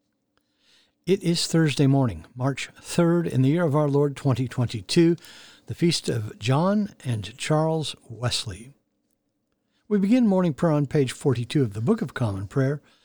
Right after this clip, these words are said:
or on page one of the leaflet found at the link below. O Lord, open thou our lips, and our mouth shall show forth thy praise. Glory to the Father,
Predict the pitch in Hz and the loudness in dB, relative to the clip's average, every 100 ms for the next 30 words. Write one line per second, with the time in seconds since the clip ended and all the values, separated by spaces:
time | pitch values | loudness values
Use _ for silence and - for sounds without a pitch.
0 | _ _ _ 160 175 151 151 - 143 120 | _ _ _ -2 2 2 2 2 2 2
1 | 135 135 131 - 123 127 120 - 120 - | 2 2 0 -4 -4 0 0 0 -8 -2
2 | 147 107 107 104 120 110 104 - 107 120 | -2 -2 -4 -8 -4 -4 -4 -8 -6 -2
3 | 107 87 - _ _ _ _ _ _ _ | -2 -6 -18 _ _ _ _ _ _ _
4 | _ _ _ _ _ _ _ _ _ - | _ _ _ _ _ _ _ _ _ -2
5 | 180 156 156 165 - 139 156 123 113 120 | 2 4 4 2 0 2 2 2 2 0
6 | 123 147 - - - - _ _ _ _ | 0 -2 -4 -14 -20 -20 _ _ _ _
7 | _ _ - 123 135 127 139 180 - 147 | _ _ -6 0 2 4 2 2 0 -2
8 | 120 - 180 185 196 185 - 180 196 - | 0 0 0 0 -2 0 -2 -4 -2 -2
9 | 104 87 - - - _ _ _ _ _ | -2 -6 -14 -20 -20 _ _ _ _ _
10 | _ _ _ _ 120 127 123 135 113 - | _ _ _ _ 0 2 2 0 0 2
11 | 135 139 | 2 2